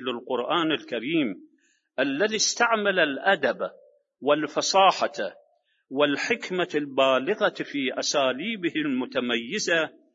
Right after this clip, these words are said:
فكان قولاً فصلاً وليس بالهزل. وقال السيد الوالد في رد هذه الإشكالات،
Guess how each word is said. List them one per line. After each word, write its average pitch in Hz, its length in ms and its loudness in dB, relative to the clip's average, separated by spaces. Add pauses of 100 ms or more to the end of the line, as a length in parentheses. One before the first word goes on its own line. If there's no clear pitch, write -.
(240)
فكان 143 600 0
قولاً 127 960 -2
فصلاً 185 720 0 (220)
وليس 107 420 -2
بالهزل. 123 920 -4 (760)
وقال 262 340 6
السيد 233 420 2
الوالد 196 560 4 (160)
في 147 200 -4
رد 170 320 2
هذه 143 360 2
الإشكالات، 131 680 -2